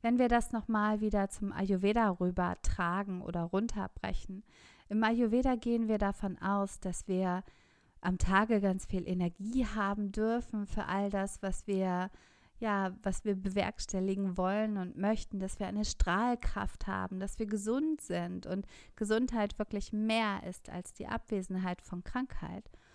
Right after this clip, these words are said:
Und dass wir eben vierundzwanzig Stunden am Tag uns letztendlich gut fühlen.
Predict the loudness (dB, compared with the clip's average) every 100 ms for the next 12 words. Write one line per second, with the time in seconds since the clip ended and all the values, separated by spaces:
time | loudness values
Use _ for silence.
0 | -20 -20 -20 _ 4 4 0 -4 -6 -2
1 | 0 2 2 2 2 0 0 -4 -10 -6
2 | 0 0 0 -2 -2 -4 -6 -6 -4 -4
3 | -4 0 -2 -2 -6 -4 -2 -2 -4 -4
4 | -2 -4 -2 -2 -2 -6 -8 -8